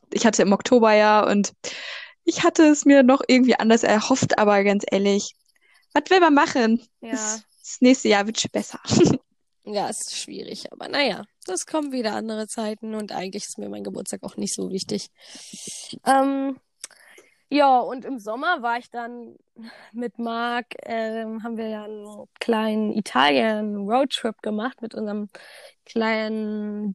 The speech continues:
Speaker 2: Bulli. Und das war echt eine richtig coole Zeit. Also waren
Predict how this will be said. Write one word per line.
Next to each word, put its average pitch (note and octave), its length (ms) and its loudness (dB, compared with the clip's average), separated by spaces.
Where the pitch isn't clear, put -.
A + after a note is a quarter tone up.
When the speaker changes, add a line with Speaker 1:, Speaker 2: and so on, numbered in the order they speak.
Speaker 2:
Bulli. B3+ 340 4
Und A#3 240 -4
das A3+ 200 -4
war A3+ 140 -2
echt A3 240 -8
eine A#3+ 100 -2
richtig A#3+ 320 -4
coole B3 300 -6
Zeit. A#3 360 -6
Also G#3 380 -6
waren G#2+ 240 -8